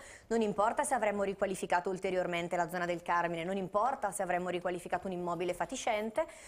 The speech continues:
non importa se gli studenti avrebbero utilizzato gli autobus, la metropolitana, quindi con maggiori introiti avremmo magari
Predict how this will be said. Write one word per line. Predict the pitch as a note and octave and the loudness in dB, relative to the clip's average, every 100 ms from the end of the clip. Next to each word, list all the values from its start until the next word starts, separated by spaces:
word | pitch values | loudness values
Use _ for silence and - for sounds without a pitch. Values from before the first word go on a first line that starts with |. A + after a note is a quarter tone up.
| - | -6
non | A#3 C4+ | 2 4
importa | A#3+ F#3 G#3+ G#3+ G#3+ D#3+ | 4 4 4 4 2 -2
se | - G#3 | 0 -2
gli | F#3 | 0
studenti | E3+ - F3 G3 G3 F3+ | -4 0 0 0 -2 -2
avrebbero | D#3 F3 F3+ E3+ F3+ | 2 2 2 2 0
utilizzato | F3 F#3 F3+ F3+ F3+ | 2 0 2 0 0
gli | F#3+ | 2
autobus, | D#3+ G3 G#3 F#3 F#3 | 4 4 2 -2 -2
la | F3+ | -4
metropolitana, | F3 F3+ F#3+ F#3+ D#3 F#3 G3 | -4 -4 -4 0 0 2 2
quindi | - G3 | 0 -2
con | - | -2
maggiori | F#3 F#3 F3 F#3+ | 0 0 2 -2
introiti | F3+ F#3+ G3+ A3+ | 0 0 0 0
avremmo | F#3+ G3+ | 0 -2
magari | F#3 | 0